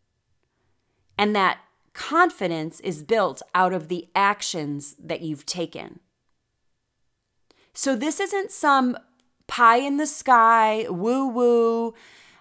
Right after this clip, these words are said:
Um, if you just think it, you will manifest it and it will show up in your,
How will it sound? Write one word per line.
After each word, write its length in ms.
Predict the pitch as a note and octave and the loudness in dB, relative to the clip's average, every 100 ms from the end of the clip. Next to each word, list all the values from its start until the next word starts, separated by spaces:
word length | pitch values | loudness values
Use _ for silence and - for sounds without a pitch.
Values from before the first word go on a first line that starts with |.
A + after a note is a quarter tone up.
| - | -4
Um, 320 | F#3 F#3 F3+ | 0 0 -2
if 160 | - A3 | -4 -4
you 120 | A#3+ | -4
just 380 | G#3 B3 - - | 0 -2 -2 -8
think 300 | - C4 B3+ | -6 -4 2
it, 160 | A#3+ G#3+ | 2 2
you 160 | A3+ | 0
will 120 | A#3 | 0
manifest 640 | A3+ A3 A3+ A3+ A3 G#3 - | 2 0 0 0 -2 -2 -6
it 120 | F#3+ | -4
and 100 | G3+ | -4
it 80 | E3+ | -4
will 120 | G3 | -4
show 300 | - A3 G#3+ | -2 -2 0
up 160 | G3+ G#3 | 0 -2
in 140 | G3+ | -4
your, 340 | G3+ G3 F#3+ | -2 -4 -6